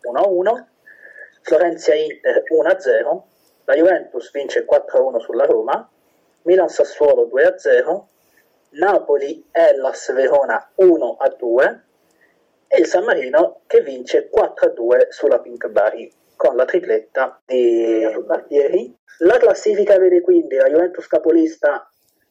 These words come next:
a trenta punti, che si laurea già campione d'inverno con una giornata di anticipo, Milan a ventisette, Sa-, eh, Sassuolo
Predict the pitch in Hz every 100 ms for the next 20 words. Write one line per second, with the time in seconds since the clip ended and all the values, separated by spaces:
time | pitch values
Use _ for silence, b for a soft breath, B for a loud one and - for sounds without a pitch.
0 | _ 135 - 131 - 151 202 220 - 240
1 | 190 - - - 135 127 123 139 139 -
2 | - - 120 - 131 120 117 117 120 117
3 | - 113 113 - 117 113 110 147 - 214
4 | 214 - 202 - 156 160 156 139 120 123
5 | 117 - 170 196 190 - 208 185 - 151
6 | - 139 135 123 - - 147 139 131